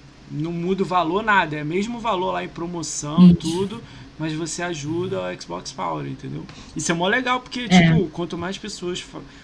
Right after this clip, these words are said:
Speaker 1: compram, mais eles vão poder fazer melhor conteúdo, girar, fazer girar, né?
Speaker 2: Isso.
Speaker 1: Isso é legal pra
Speaker 2: É, porque
Speaker 1: galera,
Speaker 2: aquilo
Speaker 1: né?
Speaker 2: que você falou, o traba-, o trabalho, entre aspas,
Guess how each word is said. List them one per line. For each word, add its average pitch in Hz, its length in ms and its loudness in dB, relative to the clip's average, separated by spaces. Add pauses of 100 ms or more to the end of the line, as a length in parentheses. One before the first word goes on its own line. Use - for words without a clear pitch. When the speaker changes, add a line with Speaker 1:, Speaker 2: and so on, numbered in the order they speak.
(120)
Speaker 1:
compram, 220 480 -4
mais 185 640 -4
eles 214 140 -6
vão 202 160 -8
poder 196 340 -2
fazer 190 240 -8
melhor 175 300 -6
conteúdo, 160 880 -4
girar, 151 340 -4
fazer 165 220 -8
girar, 208 240 2
né? 185 140 12
Speaker 2:
Isso. - 300 0 (1080)
Speaker 1:
Isso 139 160 -8
é 151 40 -2
legal 165 400 -2
pra 160 120 -10
Speaker 2:
É, 160 100 6
porque 226 120 8
Speaker 1:
galera, - 0 -
Speaker 2:
aquilo 233 220 10
Speaker 1:
né? 240 60 0
Speaker 2:
que - 60 -2
você 285 220 10
falou, 240 720 10
o 202 40 4
traba-, 202 540 8
o 240 120 10
trabalho, 240 800 8
entre 208 280 2
aspas, 190 600 6